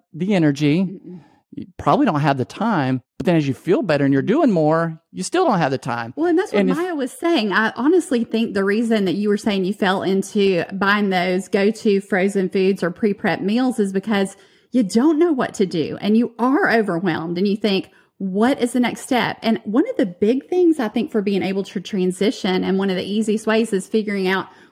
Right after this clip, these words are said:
Speaker 2: what are my favorite meals? 'Cause mostly,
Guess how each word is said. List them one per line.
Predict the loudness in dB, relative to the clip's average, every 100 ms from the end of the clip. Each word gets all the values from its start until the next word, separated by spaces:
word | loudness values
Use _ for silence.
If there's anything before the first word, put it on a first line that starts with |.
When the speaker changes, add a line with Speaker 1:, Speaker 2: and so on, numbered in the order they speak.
| -6
Speaker 2:
what | 0 2
are | 4
my | 2 0
favorite | -2 0 -2 -2
meals? | -4 -4 -10 -2
'Cause | 0 2
mostly, | 2 2 2 0 0 0